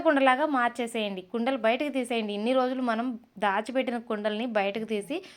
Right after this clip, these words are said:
వాటిని మళ్ళీ తిరిగి కొత్త వాటిలాగా మార్చుకొని ఉపయోగించుకోవచ్చండి. ఫ్రిడ్జ్లో కంటే కూడా చల్లగా అవుతాయి నీళ్ళు. అద్భుతమైన చిట్కా అనమాట. చాలా సింపుల్ అండి.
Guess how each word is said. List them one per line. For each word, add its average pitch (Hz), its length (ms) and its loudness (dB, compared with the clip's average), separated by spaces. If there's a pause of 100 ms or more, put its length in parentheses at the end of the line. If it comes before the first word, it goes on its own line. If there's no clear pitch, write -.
(200)
వాటిని 269 320 8
మళ్ళీ 262 240 4 (140)
తిరిగి 277 280 0 (100)
కొత్త 226 300 -2
వాటిలాగా 277 440 4 (100)
మార్చుకొని 226 420 0
ఉపయోగించుకోవచ్చండి. 220 760 0 (100)
ఫ్రిడ్జ్లో 226 340 0 (100)
కంటే 233 240 -2 (140)
కూడా 226 180 -2 (120)
చల్లగా 220 480 -2
అవుతాయి 226 280 -2
నీళ్ళు. 214 200 -2 (100)
అద్భుతమైన 220 540 -2
చిట్కా 214 240 -2
అనమాట. 196 300 -2 (500)
చాలా 240 500 4
సింపుల్ 247 340 2
అండి. 220 180 0